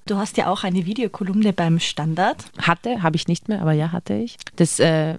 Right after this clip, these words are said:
Speaker 2: das macht nichts, na, na, na, voll, das ist nirgendwo öffentlich kommuniziert worden, das ist ja alles gut.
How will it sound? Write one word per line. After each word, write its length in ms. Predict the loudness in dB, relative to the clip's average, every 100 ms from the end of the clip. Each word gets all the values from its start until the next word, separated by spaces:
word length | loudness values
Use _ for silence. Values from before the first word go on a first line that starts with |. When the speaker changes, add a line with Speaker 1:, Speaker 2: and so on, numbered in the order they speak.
| -8
Speaker 2:
das 160 | -8 0
macht 200 | 0 2
nichts, 180 | -4 0
na, 160 | 0
na, 120 | 2 2
na, 140 | 0
voll, 200 | 0 -2
das 140 | -2
ist 140 | -4 0
nirgendwo 400 | 2 2 0 -2
öffentlich 380 | -2 -2 -4 -2
kommuniziert 580 | -2 0 -2 -4 -4
worden, 140 | -2 -2
das 180 | -4 -8
ist 80 |
ja 300 | -4 -2 -4 -6 -18 -20 -20 -20 -20 0
alles 260 | 2 2
gut. 300 | 0 -2 -4